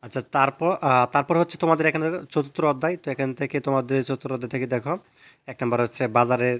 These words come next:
শ্রেণীবিভাগ এবং বৈশিষ্ট্যসমূহ, এবং তারপর রয়েছে পূর্ণ প্রতিযোগিতামূলক বাজার, এক্সিটিএ বাজার, এবং চার নম্বর হচ্ছে একটি, আহ, এক্সিটিএ, আহ, আচ্ছা, এখানে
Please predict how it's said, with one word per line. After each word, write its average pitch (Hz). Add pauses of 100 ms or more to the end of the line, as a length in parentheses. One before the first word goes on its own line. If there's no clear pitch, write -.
(160)
শ্রেণীবিভাগ 117
এবং 110
বৈশিষ্ট্যসমূহ, 110 (600)
এবং 98
তারপর 104
রয়েছে 110
পূর্ণ 123
প্রতিযোগিতামূলক 117
বাজার, 107 (680)
এক্সিটিএ 135
বাজার, 117
এবং 110
চার 117
নম্বর 113
হচ্ছে 120
একটি, -
আহ, -
এক্সিটিএ, 113
আহ, 101
আচ্ছা, 98
এখানে 107